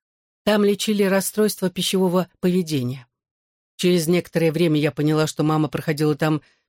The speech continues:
первую клиническую практику в качестве интерна. Она показывала мне свою фотографию на фоне здания терапевтического центра. Но вот что странно — Сперва там не нашлось для меня места, а потом оно ни с того ни с сего появилось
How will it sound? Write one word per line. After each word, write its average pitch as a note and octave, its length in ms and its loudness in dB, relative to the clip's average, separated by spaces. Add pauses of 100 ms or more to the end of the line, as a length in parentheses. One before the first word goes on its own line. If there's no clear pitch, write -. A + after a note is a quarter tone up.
(120)
первую F#3 360 2
клиническую E3+ 680 -2
практику F3+ 540 -4
в - 80 -10
качестве - 480 -2
интерна. E3+ 640 -2 (500)
Она F3+ 220 2
показывала F3+ 520 0
мне F3+ 200 2
свою E3+ 240 0
фотографию F3+ 580 -2
на D#3+ 80 0
фоне F#3 380 0 (360)
здания F3 520 0
терапевтического F3+ 840 -4
центра. C3+ 520 -6 (680)
Но D3+ 80 -2
вот C3+ 120 -4
что - 140 -4
странно — E3+ 560 -2 (560)
Сперва G#3+ 440 -2
там A#3+ 200 0
не A3+ 100 2
нашлось A3 340 0
для F#3 140 0
меня F3+ 240 2
места, G#3 380 0
а C#3+ 60 -4
потом D4 520 -2
оно F3+ 300 0
ни A3 120 2
с F3 60 -4
того F#3 200 0
ни G3 100 2
с F3+ 60 -4
сего B3+ 240 0
появилось G#3+ 600 -2